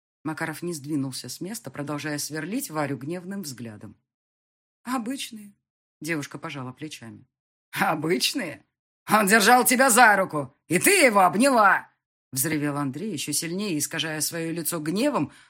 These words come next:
уже следующие слова произнося более тихо, но от этого не менее грубо. "Со стороны вы выглядели очень близкими". "И что?" Варя лениво перевернулась на бок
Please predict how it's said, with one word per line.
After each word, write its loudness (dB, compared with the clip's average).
уже -8
следующие -6
слова -8
произнося -6
более -8
тихо, -10
но 0
от -4
этого -10
не -6
менее -6
грубо. -16
"Со 2
стороны -4
вы -8
выглядели -14
очень -8
близкими". -12
"И -8
что?" -10
Варя -4
лениво -2
перевернулась -10
на -16
бок -16